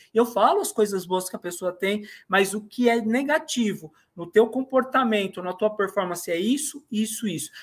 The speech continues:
Ajuste isso e vo-, talvez você tenha sucesso em outra empresa,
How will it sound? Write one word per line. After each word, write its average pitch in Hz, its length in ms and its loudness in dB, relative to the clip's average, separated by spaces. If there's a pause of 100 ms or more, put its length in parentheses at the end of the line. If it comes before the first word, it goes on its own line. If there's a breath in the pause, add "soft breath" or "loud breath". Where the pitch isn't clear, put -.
(100)
Ajuste 208 920 2
isso 220 440 2 (320 loud breath)
e 214 140 4
vo-, 220 180 0
talvez 214 340 6
você 208 200 -6
tenha 196 180 -6
sucesso 180 580 -4
em 170 40 -4
outra 165 200 -6
empresa, 143 460 -6